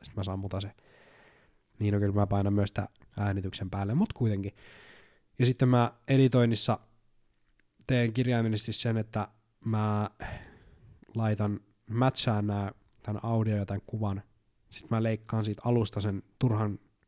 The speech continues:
pois, missä mä oon käynyt laittamassa kameran päälle ja näin. Sitten mä teen saman loppuun. Mm, matchaan siellä sen audion ja kuvan, koska audio, no en mä nyt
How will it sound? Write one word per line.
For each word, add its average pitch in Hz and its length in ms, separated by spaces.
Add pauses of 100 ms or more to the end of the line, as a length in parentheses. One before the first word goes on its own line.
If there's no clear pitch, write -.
(100)
pois, 107 340 (500)
missä - 220
mä 101 100
oon 98 120
käynyt 101 220
laittamassa 104 380
kameran 107 320
päälle 104 220
ja 104 80
näin. 104 200 (640)
Sitten - 440
mä 107 240
teen 107 180
saman 117 340
loppuun. 113 600 (1500)
Mm, 104 340 (120)
matchaan 104 420
siellä 104 260
sen 101 240 (200)
audion 104 360
ja 95 100
kuvan, 101 280
koska - 340 (240)
audio, 120 380
no 117 120
en 123 80
mä 120 140
nyt 110 120